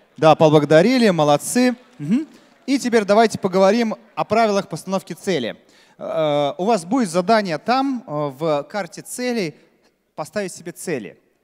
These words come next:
И как это правильно сделать? Итак, первое, цель обратного времени. Что это значит? Это значит, что ставьте, начиная от двадцати пяти лет. Сначала цель ставите на двадцать пять лет, потом на три года, потом на год. Начните с этого.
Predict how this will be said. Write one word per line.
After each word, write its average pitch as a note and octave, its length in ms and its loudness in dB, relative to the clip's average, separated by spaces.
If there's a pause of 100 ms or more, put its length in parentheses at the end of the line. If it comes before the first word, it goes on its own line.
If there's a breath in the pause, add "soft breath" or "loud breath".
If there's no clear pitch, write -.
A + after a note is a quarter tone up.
(100)
И C#3+ 60 -18
как B3+ 220 -12
это F#3 180 -12
правильно D#3+ 340 -8
сделать? A#2+ 360 -14
Итак, D3+ 320 -10
первое, D#3+ 280 -8
цель C4 260 -8
обратного F3+ 440 -6
времени. A#2 400 -10
Что - 200 -12
это G#3+ 160 -8
значит? C#3+ 440 -12 (360 soft breath)
Это D#3 180 -10
значит, G#3+ 320 -8
что - 180 -12
ставьте, A#3+ 600 -12 (380)
начиная E3 540 -12
от E3 40 -12
двадцати B2+ 380 -16
пяти C3 240 -16
лет. G2 280 -14 (360)
Сначала C#3+ 400 -8
цель C3 260 -12
ставите B2+ 360 -14
на A#2 100 -14
двадцать A#2+ 240 -8
пять A#3 180 -6
лет, B3+ 180 -4 (1700)
потом A#2 420 -2
на G#2+ 120 -4
три B3 240 -10
года, F#3+ 400 -4 (160)
потом C#3+ 260 -10
на B2+ 120 -8
год. G#2+ 280 -8 (260)
Начните G3+ 440 -12
с - 180 -14
этого. G#2+ 480 -10